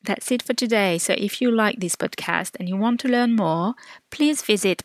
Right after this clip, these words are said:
roots for creativity dot com. You can subscribe there to the newsletter, and you can also subscribe to the podcast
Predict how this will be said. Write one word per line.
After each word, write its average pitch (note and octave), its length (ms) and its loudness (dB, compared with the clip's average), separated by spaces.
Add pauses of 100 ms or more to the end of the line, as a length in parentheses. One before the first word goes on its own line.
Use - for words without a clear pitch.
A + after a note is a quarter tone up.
(100)
roots F#3+ 320 0
for E3+ 140 -4
creativity F3+ 760 -2
dot E3 220 -4
com. E3+ 300 -2 (400)
You G3 80 -4
can F3+ 180 -2
subscribe F#3+ 640 0
there F#3 220 2
to F3+ 100 -8
the E3+ 100 -4
newsletter, B3+ 840 2 (180)
and E4+ 160 -2
you D#4+ 40 -2
can C4 140 0
also G#3+ 280 0
subscribe - 580 -2
to A3+ 100 -6
the G3+ 80 2
podcast - 600 -4